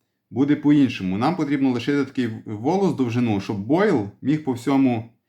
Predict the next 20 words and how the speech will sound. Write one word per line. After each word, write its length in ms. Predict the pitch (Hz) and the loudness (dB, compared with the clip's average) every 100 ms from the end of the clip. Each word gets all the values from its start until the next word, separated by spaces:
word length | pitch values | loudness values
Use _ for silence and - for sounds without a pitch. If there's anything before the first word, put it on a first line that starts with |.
| _ _ _ - | _ _ _ -6
периметрі 540 | 127 143 139 127 123 | 2 4 4 2 0
гачка 600 | 117 107 - 143 190 190 - | -2 -2 -2 0 0 -4 -10
гуляти 420 | 107 127 131 131 | -2 0 0 2
вільно. 400 | 135 110 92 92 _ - | 2 4 0 -4 _ -6
Бачите? 400 | 120 - - 185 - _ _ _ _ _ - - _ _ _ _ _ _ _ _ _ _ _ _ _ | -6 -6 -8 -12 -12 _ _ _ _ _ -20 -20 _ _ _ _ _ _ _ _ _ _ _ _ _
Ось, 220 | - 104 95 | -6 -2 -2
якщо 220 | 98 107 | -2 -4
таку 160 | - | -4
взяти, 300 | 101 107 101 | 0 2 2
натягнути. 600 | 98 95 95 120 165 98 92 _ _ _ _ _ _ _ _ _ - | 0 -6 -4 -2 0 -2 -6 _ _ _ _ _ _ _ _ _ -4
Бачите, 280 | 120 147 170 | 0 0 2
яка 160 | 160 | 2
відстань? 340 | 123 98 95 95 | 2 0 -2 -4
Щоб 200 | - 107 | -4 2
бойл 240 | 143 170 | 4 4
ніде 440 | 151 117 131 151 - | 2 2 2 0 -4
не 80 | 117 | -6
зачіплювався 600 | 104 95 131 135 117 117 | -6 -4 -2 -2 -4 -4
на 100 | 110 | -2
гачка. 460 | 110 98 95 80 | -4 -4 -6 -8